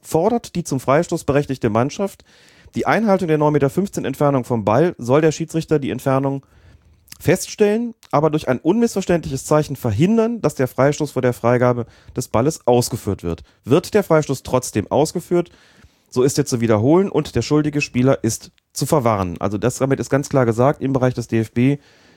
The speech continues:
muss das so gehandhabt werden. Hier ist eben die sogenannte Pflichtverwarnung an dieser Stelle konkretisiert. Habe ich kurz überlegt und dachte, hm, wenn's im Regeltext nicht steht und in dem fifa-Text auch nicht, wird's dann international überhaupt so praktiziert?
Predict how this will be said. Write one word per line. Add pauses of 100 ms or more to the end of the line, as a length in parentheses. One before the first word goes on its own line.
(300)
muss
das
so
gehandhabt
werden.
Hier
ist
eben
die (140)
sogenannte
Pflichtverwarnung
an
dieser
Stelle (800)
konkretisiert. (840)
Habe
ich
kurz
überlegt
und
dachte, (340)
hm, (140)
wenn's
im
Regeltext
nicht
steht
und
in
dem
fifa-Text
auch
nicht, (380)
wird's
dann
international
überhaupt
so
praktiziert?